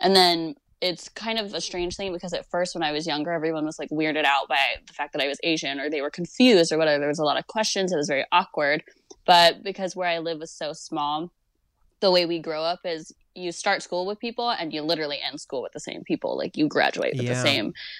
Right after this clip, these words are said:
Speaker 1: like, I don't know, four hundred people or whatever. So everybody kinda got used to me at some point. And then I started to forget that I was Asian because everybody else started to forget.
Speaker 2: Mm.
Speaker 1: So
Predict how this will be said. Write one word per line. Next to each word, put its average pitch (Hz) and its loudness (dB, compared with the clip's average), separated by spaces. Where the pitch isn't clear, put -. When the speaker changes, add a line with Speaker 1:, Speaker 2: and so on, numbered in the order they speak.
Speaker 1:
like, 123 8
I 156 6
don't 131 4
know, 101 0
four 160 6
hundred 147 2
people 170 2
or 143 4
whatever. 151 2
So 185 -2
everybody 330 -2
kinda 349 -2
got 240 0
used 185 -4
to 294 -4
me 294 0
at 294 -4
some 294 -2
point. 294 -4
And 196 0
then 185 2
I 160 0
started 135 -6
to - -16
forget 135 -2
that 98 -4
I 104 0
was 113 -6
Asian 143 -6
because 170 -4
everybody 160 0
else 208 -2
started 139 -4
to 151 -12
forget. - -6
Speaker 2:
Mm. 131 -2
Speaker 1:
So 170 6